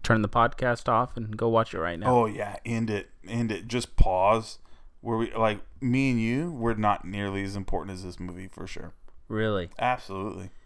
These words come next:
Speaker 1: Am I gonna cry during it?
Speaker 2: Um, I think I would be lying if I said I didn't tear up at some points, for
Speaker 1: Okay.
Speaker 2: sure.
Speaker 1: So I don't need to watch it at work, is what you're
Speaker 2: No,
Speaker 1: saying?
Speaker 2: don't watch it at work.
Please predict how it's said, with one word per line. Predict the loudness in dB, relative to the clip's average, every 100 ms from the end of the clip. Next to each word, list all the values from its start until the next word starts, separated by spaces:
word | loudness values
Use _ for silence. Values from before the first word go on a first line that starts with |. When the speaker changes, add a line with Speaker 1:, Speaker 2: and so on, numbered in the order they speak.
| -18 -6
Speaker 1:
Am | 4
I | 6
gonna | 6 2
cry | 4 6 6
during | 2 0 -2
it? | -6 -10 -18 -14 -14 -14 -8 4
Speaker 2:
Um, | 8 8 8 4 4 2 2 0 -2 0
I | 4 4 4 4 2 0 -4 -6 -8 -10 -12 -6
think | 2 2 2
I | -4
would | -4
be | 0 0
lying | 2 0 0 -4 -4 -6
if | -10 -8
I | -8 -6 -8
said | -10 -6 -4 -4
I | -4 -4
didn't | -4 -4 -4 -6
tear | -4 -2
up | -2 -4 -10
at | -8 -8
some | -6 -8 -6
points, | -6 -6 -8
for | -6 -6
Speaker 1:
Okay. | -4
Speaker 2:
sure. | -6 -10 -16 -18 -16 -16 -12
Speaker 1:
So | 2 6
I | 6 6
don't | 2 -2
need | -2
to | -2
watch | 0 -2 -4
it | -8
at | -8
work, | -8 -8 -10 -14
is | -16 -14
what | -4
you're | 2
Speaker 2:
No, | 4 4
Speaker 1:
saying? | 2
Speaker 2:
don't | 0 -2
watch | 0 -4 -6
it |
at | -10
work. | -10 -12